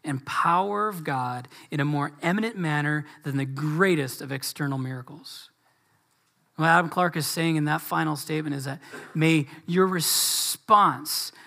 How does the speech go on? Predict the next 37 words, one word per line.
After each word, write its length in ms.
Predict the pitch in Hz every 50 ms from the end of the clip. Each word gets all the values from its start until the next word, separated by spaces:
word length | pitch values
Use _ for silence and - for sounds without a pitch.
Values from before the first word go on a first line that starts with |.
| - -
to 60 | -
point 360 | 151 - - - 202 202 202 196
out 120 | 196 -
the 80 | - 170
majesty 1000 | 160 156 160 165 175 185 190 185 190 202 196 196 185 - - - 185 170 147 - - - -
and 80 | 165 165
the 60 | 160
power 500 | 160 - - - 180 185 208 214 208 208
of 120 | 190 160
God 420 | 156 185 175 175 165 165 156 147 139 - - -
will 240 | - 180 175 208 - -
always 640 | - 190 196 220 226 220 208 202 180 160 151 143 123 - - - - - _ -
overshow, 1160 | - 208 226 233 233 196 220 226 202 - - - - - - 226 220 208 202 180 165 147 131 - - - -
will 140 | 196 196 180
shine 420 | - - - 247 226 220 208 196
brighter 560 | 160 160 170 175 196 196 208 220 220 220 202
than 440 | 175 170 185 175 170 160 156 151 139 - - - _
any 280 | - 180 175 185 180 175
miracle 600 | 165 165 160 170 180 190 196 190 185 180 - 170 160
that 160 | 147 156 143
he's 200 | 139 147 139 135
done 200 | 135 - 147 143
in 120 | 143 139 135
your 120 | 131 131
life." 600 | 127 135 131 131 131 127 - - - - - - _ _ _ _ _ _ _ _ _ _ _ _ _ _ _ _ _ _ - - -
That 160 | - 202 196 202
when 160 | 202 196 170
people 400 | - 226 262 262 - 233 208 190
look 180 | 208 214 -
at 80 | 190 170
the 80 | 156 165
change 540 | - - - 233 233 247 254 254 233 180
in 140 | 190 165 160
you, 160 | 160 160 165
they 120 | 160 190 214
don't 200 | 214 202 180 180
look, 240 | 202 196 - -